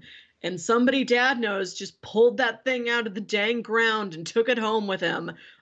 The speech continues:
And then when he didn't want it anymore, somehow it got planted in our <laughs> backyard.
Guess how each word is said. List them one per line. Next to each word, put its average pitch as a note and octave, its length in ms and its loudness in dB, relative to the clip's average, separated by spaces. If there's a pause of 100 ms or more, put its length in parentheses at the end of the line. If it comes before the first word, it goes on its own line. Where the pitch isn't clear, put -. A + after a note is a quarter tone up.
(100)
And F#3 100 0
then F3 80 -2
when F3+ 80 -2
he A#3 300 4
didn't C4 300 4
want C4+ 220 4
it A#3+ 100 4
anymore, G#3 360 0
somehow A3+ 540 0
it A3 120 -2
got A#3 220 0
planted A3 480 0
in G#3 120 0
our F3 360 2
<laughs> - 140 -10
backyard. G3+ 1040 -2